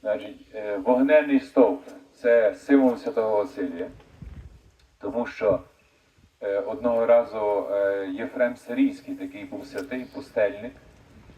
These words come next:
і коли йому сказали про святого Василія, між ними десь було кілометрів вісімсот, як вони жили.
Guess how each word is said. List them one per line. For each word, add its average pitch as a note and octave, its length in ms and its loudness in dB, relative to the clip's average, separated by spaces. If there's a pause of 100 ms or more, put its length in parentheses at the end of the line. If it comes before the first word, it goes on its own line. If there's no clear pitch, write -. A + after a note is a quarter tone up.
(260)
і G2+ 340 -10
коли A2 280 -4
йому B2+ 200 -2
сказали A#2 520 2
про - 180 -10
святого G#2+ 360 -4
Василія, G#2+ 640 -6 (320)
між A#2 180 -12
ними C#3+ 300 -2
десь C3+ 240 -2
було B2+ 260 0
кілометрів A#2+ 640 -4
вісімсот, C3 560 -2
як F2+ 140 -10
вони F2+ 200 -10
жили. F2 260 -12